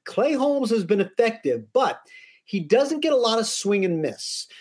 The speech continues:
He pitches to a lot of contact. And I think that gets dangerous closing games, especially in October. I think you're looking for swing and miss guys. And I think Loáisiga has a little bit better ability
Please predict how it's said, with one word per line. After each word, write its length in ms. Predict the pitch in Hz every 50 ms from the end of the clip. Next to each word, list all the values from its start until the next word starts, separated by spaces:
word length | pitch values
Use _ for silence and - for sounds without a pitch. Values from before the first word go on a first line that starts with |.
| - _
He 160 | _ 165 160
pitches 460 | 151 - 214 254 294 - 311 285 240 -
to 160 | - 262 254
a 40 | 233
lot 220 | 220 208 202 202
of 120 | 190 185 -
contact. 800 | - - 175 170 165 156 - 143 113 104 - - _ - - - _ _ _ -
And 480 | 160 160 165 170 170 170 165 165 165 - -
I 100 | - 156
think 340 | 165 165 - 285 311 302 302
that 220 | - 277 262 247 254
gets 260 | 233 220 214 165 147
dangerous 720 | 123 110 160 165 180 202 214 185 214 220 220 214 214 -
closing 580 | - - - 185 180 185 190 175 190 180 160
games, 520 | 151 160 156 160 165 170 190 208 233 220 185
especially 680 | - - - - - 180 185 175 - - 208 196 196
in 60 | 170
October. 720 | 170 160 160 - - - 190 185 190 185 214 226 247 233 - - - - -
I 80 | - 143
think 300 | - - 220 233 220 -
you're 120 | 262 254
looking 300 | 220 202 196 196 220 208
for 100 | 208 208
swing 300 | 190 - - 170 170 175
and 80 | 190 196
miss 200 | 247 285 277 -
guys. 340 | - 156 131 117 110 107 131
And 100 | 160 156
I 40 | -
think 180 | 196 202 190
Loáisiga 760 | 170 156 147 147 151 185 240 294 311 254 214 175 147 165 165
has 260 | 147 160 165 165 151
a 20 | 147
little 140 | 165 196
bit 240 | 214 285 262 - -
better 240 | 165 180 214 247 277
ability 560 | 277 214 196 202 180 165 156 151 156 165 151